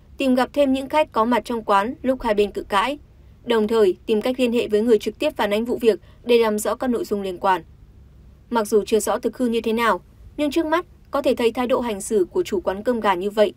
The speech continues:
là chưa phù hợp. Được biết, người này cũng nhận sai, nói có chút hiểu lầm giữa hai bên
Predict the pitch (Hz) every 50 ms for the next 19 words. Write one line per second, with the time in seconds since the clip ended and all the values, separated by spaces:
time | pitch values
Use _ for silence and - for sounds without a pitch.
0 | - - 196 185 180 - - 254 247 - 196 190 196 180 175 - - - - -
1 | - - - - - - - - - - - - - - 233 208 208 262 311 330
2 | - - - - - 254 247 240 240 226 220 - 269 277 269 - - - - 269
3 | 262 254 226 - - - - - 226 220 220 214 233 233 226 302 302 - - 226
4 | 190 190 208 202 180 175 - 226 233 233 233 226 208 226 233 220